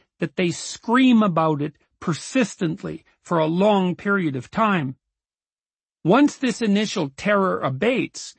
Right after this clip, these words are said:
which occurs only if nothing else horrible or punishing happens, curiosity is disinhibited and the rats return to the scene of the crime. The space renovelized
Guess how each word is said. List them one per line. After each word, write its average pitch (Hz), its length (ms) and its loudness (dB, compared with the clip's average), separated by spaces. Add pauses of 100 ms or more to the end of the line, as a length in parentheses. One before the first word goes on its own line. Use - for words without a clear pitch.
(140)
which 214 180 -2
occurs 247 400 2
only 240 420 4
if 165 120 -4
nothing 214 380 0
else 214 280 -2
horrible 175 540 2
or 143 140 -2
punishing 185 500 -2
happens, 208 640 -2 (520)
curiosity 226 920 2
is - 200 -12
disinhibited 151 800 -4 (300)
and 151 140 -2
the 151 100 0
rats 202 540 0 (100)
return 170 680 -2 (240)
to 151 80 -12
the 147 120 -6
scene 175 460 -4
of 147 140 -8
the 143 100 -8
crime. 156 640 -2 (1080)
The 170 100 0
space - 640 -4 (100)
renovelized 202 1200 2